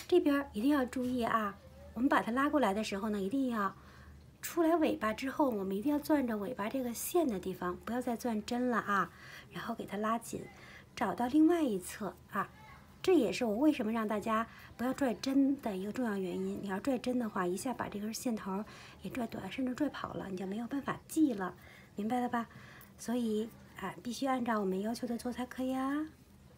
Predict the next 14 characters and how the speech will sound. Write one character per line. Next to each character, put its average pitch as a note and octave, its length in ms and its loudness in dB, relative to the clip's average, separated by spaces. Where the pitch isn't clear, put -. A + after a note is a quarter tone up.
用 D#4+ 380 10
力 C#4+ 360 8
的 G3+ 180 0
在 G#3 140 -2
这 B3 160 0
位 A3 160 -2
置 G#3 100 -2
啊， G3 160 0
给 - 80 -10
它 A3+ 220 -6
打 - 480 -6
一 G3 80 -14
个 A#3+ 160 -4
结， G#3+ 560 0